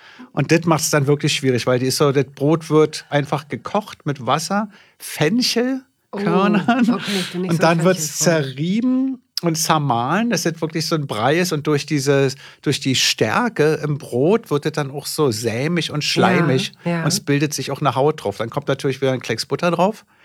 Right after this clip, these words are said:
Speaker 1: Klecks Butter kam immer drauf, also auch auf, auf den Schnellgrieß, auf den Haferflocken. Es gab
Speaker 2: Mhm.
Speaker 1: eigentlich nichts, wo kein Klecks Butter drauf kam.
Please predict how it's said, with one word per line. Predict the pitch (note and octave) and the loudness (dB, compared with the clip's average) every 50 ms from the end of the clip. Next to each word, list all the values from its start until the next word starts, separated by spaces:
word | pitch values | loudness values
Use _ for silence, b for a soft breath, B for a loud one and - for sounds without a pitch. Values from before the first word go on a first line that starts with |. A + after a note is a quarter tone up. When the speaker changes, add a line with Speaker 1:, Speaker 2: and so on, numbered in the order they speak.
| b b b | b b b
Speaker 1:
Klecks | - D3 - - - | 0 0 0 2 2
Butter | - D#3+ - D#3 C#3+ - | 2 2 4 2 2 2
kam | - C3 A#2+ B2 | 2 2 2 2
immer | - D3 C#3 D#3+ F3 F3+ | 2 2 4 4 4 4
drauf, | F3 E3+ E3+ F3+ F3 E3+ | 2 2 4 4 4 4
also | D3+ C#3+ B2+ C#3+ | 2 0 0 0
auch | C3 - | -2 -4
auf, | C#3+ C3 - - | -6 -6 -6 -6
auf | C3+ C3+ | -8 -6
den | - C3+ A2+ | -4 -4 -2
Schnellgrieß, | - - C3 B2+ C3+ D#3 D3+ D#3 D3+ C3 C3+ | -2 -2 0 2 2 2 2 2 0 0 -2
auf | B2+ - | -4 -4
den | D3 B2+ | -4 -2
Haferflocken. | A2+ A#2+ C#3 - D#3+ D#3 - D#3 D3 E3+ E3 D3+ D3 | 0 0 0 0 0 0 0 0 0 0 0 0 2
Es | - G3 | 2 2
gab | F3+ F#3 G#3 | 2 2 2
Speaker 2:
Mhm. | - | 2
Speaker 1:
eigentlich | C3+ C#3 C3+ C#3 | 0 0 0 0
nichts, | D3 D3 C#3+ - C#3+ | 0 -2 -2 -2 -4
wo | C3+ | -4
kein | - - C#3+ D#3 | 0 0 0 0
Klecks | D3 - D3 - D#3 | 0 -2 -4 -4 -2
Butter | - D3+ D3 D#3 | -2 0 0 0
drauf | D3 D3+ D3 - | 0 0 -4 -4
kam. | - E3 D#3 D#3 | 0 0 0 0